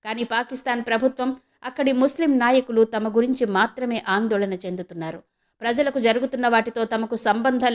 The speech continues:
లేదు అన్నట్టుగా ఉంది పాకిస్తాన్ ముస్లిం నేతల మనస్తత్వం. ఇతర ముస్లిం దేశాలు కూడా ఈ విషయాలను అర్థం చేసుకున్నాయి. అందుకే పాకిస్తాన్ నాయకుడు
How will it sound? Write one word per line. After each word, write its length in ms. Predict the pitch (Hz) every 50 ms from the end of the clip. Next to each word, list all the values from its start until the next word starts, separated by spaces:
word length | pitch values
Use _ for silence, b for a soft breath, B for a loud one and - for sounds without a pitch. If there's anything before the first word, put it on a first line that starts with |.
| 214 196
లేదు 240 | 208 233 269 262 269 - -
అన్నట్టుగా 500 | 220 226 254 269 254 - 254 220 220 208
ఉంది 260 | 196 185 170 160 170 - _ _ _ _ _ _ -
పాకిస్తాన్ 560 | 202 220 240 - 247 220 - - 220 214 202 202
ముస్లిం 360 | 196 214 214 - 240 220 214 208
నేతల 300 | 202 190 185 - 190 185
మనస్తత్వం. 640 | 185 180 175 196 196 - - 175 170 _ - 175 147 _ _ _ _ _ _ _ _ _
ఇతర 220 | 262 294 262 359 339
ముస్లిం 340 | 302 269 285 285 - 311 294 269
దేశాలు 360 | 262 254 254 - 262 247 240
కూడా 200 | 233 240 226 226
ఈ 200 | 226 - 196 226 240
విషయాలను 460 | 247 247 - - 262 240 233 226 233
అర్థం 260 | 226 220 214 262 254
చేసుకున్నాయి. 560 | 240 - 226 220 - - 208 185 175 170 160 160 _ _ _ _ _ -
అందుకే 340 | 226 233 247 247 247 214 175 - _ _ _ _ _ _ -
పాకిస్తాన్ 640 | 226 226 269 262 - 269 - - - 247 233 226 220 214
నాయకుడు 460 | 208 214 233 247 262 254 262 254 247